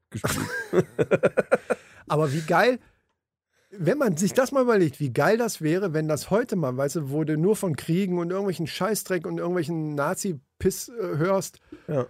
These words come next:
Speaker 1: ja.
Speaker 2: ähm, wenn dann einfach mal wirklich eine Nachrichtensendung so wäre, aber es bringt natürlich nur was, wenn die Realität dann auch wieder gespiegelt wäre, dass der Moderator sagt, es ist einfach nichts Großartiges passiert,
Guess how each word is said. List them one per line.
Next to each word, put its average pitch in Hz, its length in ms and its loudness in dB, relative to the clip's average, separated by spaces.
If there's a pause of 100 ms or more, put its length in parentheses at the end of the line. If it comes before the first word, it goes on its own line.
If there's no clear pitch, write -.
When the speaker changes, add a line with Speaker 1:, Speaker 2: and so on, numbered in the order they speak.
Speaker 1:
ja. 117 160 -4 (100)
Speaker 2:
ähm, 170 420 2
wenn 156 200 2
dann 208 160 2
einfach 220 260 0
mal 185 300 4
wirklich 226 320 0 (180)
eine 156 140 0
Nachrichtensendung 190 840 0
so 170 220 2
wäre, 196 340 2
aber 143 220 0
es 156 360 -10 (160)
bringt 156 260 0
natürlich 151 280 0
nur 160 140 2
was, 160 180 0
wenn 156 140 0
die 135 80 0
Realität 143 640 2
dann 135 140 0
auch 151 180 -6 (100)
wieder 139 260 -2
gespiegelt 143 460 -4
wäre, 151 160 2
dass 143 260 -6
der 147 260 0 (220)
Moderator 156 600 2
sagt, 185 320 -2 (340)
es 147 200 -2
ist 285 200 -6
einfach 185 460 -4 (260)
nichts 190 320 -2
Großartiges 165 600 0
passiert, 175 520 -2